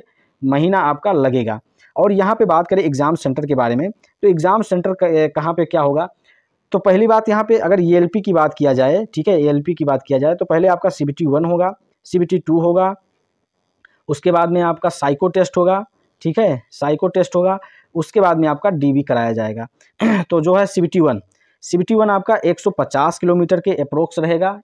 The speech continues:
इसी के आसपास रहने वाला है। और पिछली बार वाला आप ग्रुप डी का देखे ही हैं, या एनटीपीसी, एएलपी का, सभी का ऐसे ही दिया गया था। और इसमें सबसे ज़्यादा प्रायोरिटी दिया जाता है, पहली बात फीमेल को, यानी फीमेल पहले दिए जाते हैं प्रायोरिटी, उसके बाद में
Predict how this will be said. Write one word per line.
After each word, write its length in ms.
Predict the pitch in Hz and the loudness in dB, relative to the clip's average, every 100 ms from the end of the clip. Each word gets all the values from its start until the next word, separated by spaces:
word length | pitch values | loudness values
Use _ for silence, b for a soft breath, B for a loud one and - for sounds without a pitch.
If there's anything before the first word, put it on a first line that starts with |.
| - | -12
इसी 220 | - 180 | -6 -2
के 100 | 156 | 0
आसपास 400 | 147 - 156 - | 0 0 -4 -2
रहने 180 | 139 156 | -2 0
वाला 240 | 170 175 | 0 0
है। 160 | 180 208 - B B B | 0 -4 -8 B B B
और 340 | 156 180 208 - 247 | 0 2 0 -4 -10
पिछली 260 | 160 - 175 | -8 -2 0
बार 200 | 170 165 | 0 0
वाला 180 | 165 170 | 0 0
आप 80 | |
ग्रुप 200 | 151 151 | -2 -4
डी 120 | 156 151 | -4 -2
का 180 | 175 | -2
देखे 300 | 156 135 - | -2 -4 -4
ही 140 | 175 170 | -4 -2
हैं, 160 | 175 175 _ _ - | -4 -8 _ _ -4
या 180 | 151 151 | -2 -2
एनटीपीसी, 760 | 147 165 156 147 160 156 151 | -2 -4 -4 -4 -2 0 0
एएलपी 480 | 135 - 151 147 156 | -2 -2 -2 -2 -4
का, 240 | 143 143 | -4 -4
सभी 280 | 139 - 170 | -6 -6 -4
का 180 | 202 196 | -4 -4
ऐसे 200 | 151 147 | -4 -4
ही 100 | 180 | -4
दिया 200 | 160 143 | -2 0
गया 200 | 135 131 | 0 -2
था। 180 | 123 185 B B B | -2 -6 B B B
और 160 | 208 220 | 0 0
इसमें 180 | 233 | -2
सबसे 200 | 226 190 | -2 -2
ज़्यादा 200 | - 175 | -2 -2
प्रायोरिटी 520 | 175 165 165 165 160 170 | -2 0 0 0 0 0
दिया 160 | 156 | 2
जाता 240 | 147 147 165 | 2 2 0
है, 80 | |
पहली 200 | 175 147 | 0 0
बात 140 | 170 202 - | 0 -2 -2
फीमेल 280 | 139 123 113 | -2 -2 -4
को, 200 | 113 - b b - | -8 -12 b b -6
यानी 180 | 165 226 | -2 -2
फीमेल 420 | 226 180 185 220 220 | -2 0 2 0 0
पहले 200 | 196 202 | 0 0
दिए 180 | 196 196 | 0 2
जाते 240 | 196 196 | 0 0
हैं 140 | 202 | -2
प्रायोरिटी, 500 | 196 190 190 190 226 | 0 2 2 2 0
उसके 220 | 190 - 165 | -4 0 0
बाद 200 | 160 170 | 0 -2
में 140 | 226 | -4